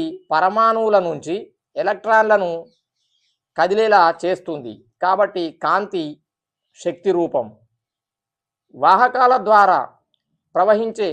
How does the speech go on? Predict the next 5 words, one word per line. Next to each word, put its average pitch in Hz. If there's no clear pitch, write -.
విద్యుత్ 160
అనేది 180
యంత్రాలను 214
కదిలించగలదు. 175
ఇది 214